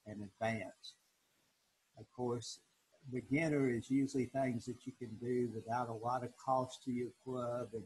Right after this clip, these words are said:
maybe not as many members. And as you get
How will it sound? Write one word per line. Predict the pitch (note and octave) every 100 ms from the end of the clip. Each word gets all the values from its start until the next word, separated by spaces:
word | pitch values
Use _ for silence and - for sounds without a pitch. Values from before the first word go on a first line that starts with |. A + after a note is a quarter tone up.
| G#2
maybe | A#2 A#2+ A2+
not | A#2 A#2+
as | A2 -
many | A#2+ B2 A#2 G#2+
members. | B2 C3 B2+ B2+ - _ _ _ _ _ _ _ _ _ _ _ _ A#2
And | A2
as | A2+
you | A#2+ A2+
get | C#3